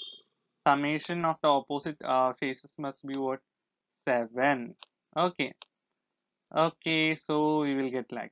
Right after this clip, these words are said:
this. Okay. Yes. Then, uh, the next one also we have three on the top.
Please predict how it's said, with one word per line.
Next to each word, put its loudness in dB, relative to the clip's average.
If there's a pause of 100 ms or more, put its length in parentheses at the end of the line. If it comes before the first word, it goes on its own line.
this. 0 (480)
Okay. 0 (760)
Yes. -4 (1300)
Then, 4 (100)
uh, 6
the -2
next -2 (120)
one 4
also -2
we -4
have 4 (140)
three -6
on -2
the -4
top. 2